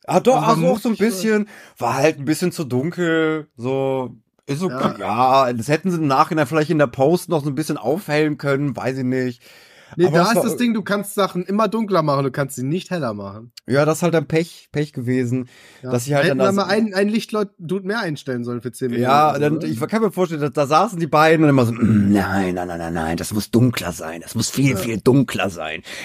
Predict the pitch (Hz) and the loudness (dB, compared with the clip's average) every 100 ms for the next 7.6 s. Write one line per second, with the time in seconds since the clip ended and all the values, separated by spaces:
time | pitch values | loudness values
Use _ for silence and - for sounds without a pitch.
0 | 175 196 143 123 131 151 143 139 143 143 | -8 -2 0 2 0 2 2 2 2 0
1 | - - 117 123 123 113 110 95 90 107 | -2 -4 -2 2 2 0 -4 -8 -6 -4
2 | 107 117 - 120 - - - - 123 123 | -2 -4 -8 -12 -10 -14 -14 -16 -16 -18
3 | - 233 254 226 - - 175 - 277 202 | -14 -12 -10 -8 -6 0 0 2 0 0
4 | - 185 147 127 - - 139 151 147 - | -2 -2 -2 -4 -4 0 0 0 -4 -4
5 | 123 - - 143 127 127 202 147 180 165 | -12 -16 -8 -4 -2 -2 0 2 2 2
6 | 165 180 135 175 190 160 151 151 - 117 | 4 4 4 4 2 2 0 0 -2 -6
7 | 190 110 104 101 139 | -8 -8 -6 -8 -10